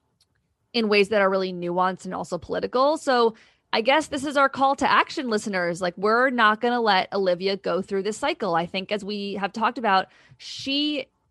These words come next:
is doing what she can to set her up, to set herself up for success. She owns her masters. She's clearly thinking very smartly about, you know, how she wants to be in the world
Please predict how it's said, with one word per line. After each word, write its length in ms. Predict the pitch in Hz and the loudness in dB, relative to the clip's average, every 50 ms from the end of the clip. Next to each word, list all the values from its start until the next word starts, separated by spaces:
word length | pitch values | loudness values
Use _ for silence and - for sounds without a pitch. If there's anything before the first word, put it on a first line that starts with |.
| _ _ _ _ _ _ - | _ _ _ _ _ _ -8
is 160 | 233 220 226 | -8 -8 -6
doing 240 | - 240 233 233 220 | -2 -2 0 0 0
what 140 | 208 190 | -2 -4
she 200 | - - - 269 | -6 -6 -6 -8
can 320 | 247 - - 226 208 196 185 | -6 -4 -2 0 0 0 0
to 80 | 202 202 | -2 -4
set 180 | - - 220 208 | -2 -2 -2 0
her 140 | 202 202 190 | 0 2 2
up, 200 | 185 180 - _ _ _ _ - 196 202 - _ _ - | 2 2 0 _ _ _ _ -18 -18 -18 -18 _ _ -6
to 120 | 247 233 | -6 -6
set 260 | 226 - 294 285 285 | -6 -6 -6 -6 -4
herself 440 | 254 262 233 - - 247 214 226 220 - - | -4 -6 -6 -6 -4 -2 -2 -2 -2 -4 -4
up 260 | 180 196 214 - - 220 - _ _ _ | -4 -4 -4 -4 -10 -18 -20 _ _ _
for 160 | 202 190 196 | -4 -4 -4
success. 720 | - - 196 - - 185 180 214 320 381 - - - - _ _ _ _ _ _ _ _ _ | -4 -8 -12 -8 -4 -2 0 0 -2 -4 -6 -12 -20 -20 _ _ _ _ _ _ _ _ _
She 200 | - - 196 139 | -14 -12 -10 -10
owns 200 | 147 185 185 - | -10 -10 -10 -10
her 100 | 208 208 | -8 -6
masters. 760 | 226 262 269 285 277 - - 277 269 262 254 247 233 220 - _ _ _ _ | -4 -2 -2 -2 -4 -4 -4 -2 0 0 0 -2 -4 -8 -14 _ _ _ _
She's 180 | - - 208 - | -20 -18 -18 -18
clearly 720 | _ - - - 240 226 233 233 226 233 226 214 214 - - _ _ | _ -16 -8 -4 -2 0 0 0 0 -2 -4 -4 -6 -6 -8 _ _
thinking 480 | _ 220 202 185 214 202 202 196 185 170 | _ -8 -6 -4 -6 -6 -6 -8 -4 -4
very 260 | 202 185 185 202 202 | -2 -2 -2 -2 -4
smartly 480 | - - - 190 185 - - 202 190 | -6 -6 -4 -4 -4 -2 -2 -4 -4
about, 440 | 185 - 185 175 175 185 180 - - | -2 -2 0 0 2 2 0 0 -4
you 80 | 190 185 | -6 -4
know, 200 | 180 175 170 - - | -4 -4 -4 -4 -6
how 200 | - 185 185 190 | -4 -2 -2 -2
she 160 | - - 208 | -4 -6 -4
wants 220 | 185 190 190 - | -4 -4 -4 -4
to 80 | - 185 | -8 -8
be 220 | 151 185 185 185 | -8 -8 -8 -8
in 100 | 196 190 | -6 -6
the 80 | 190 180 | -6 -2
world 540 | 180 185 180 185 185 180 180 175 175 - | -2 0 2 2 2 2 0 0 -2 -6